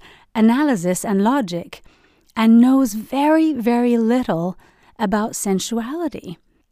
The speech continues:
I mean sensuality, or eros, if you will, in the very widest sense of the word. I mean, yes, sensuality in terms of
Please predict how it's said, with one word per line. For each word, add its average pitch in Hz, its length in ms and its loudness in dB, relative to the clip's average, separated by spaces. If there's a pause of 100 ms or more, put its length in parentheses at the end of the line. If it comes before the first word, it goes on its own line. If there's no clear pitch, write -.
(120)
I 240 120 0
mean 294 220 10
sensuality, 233 1040 -2 (240)
or 190 180 -6
eros, 226 540 0
if 196 160 -10
you 190 100 -4
will, 180 240 -4
in 202 240 -2
the 202 120 0
very 269 280 -4
widest 214 600 -2
sense 190 320 -4
of 170 100 -10
the 180 120 -6
word. 185 380 -2
I 185 140 -4
mean, 202 320 0
yes, 208 220 -4
sensuality 185 800 -6
in 180 120 -4
terms 180 360 -4
of 165 180 -10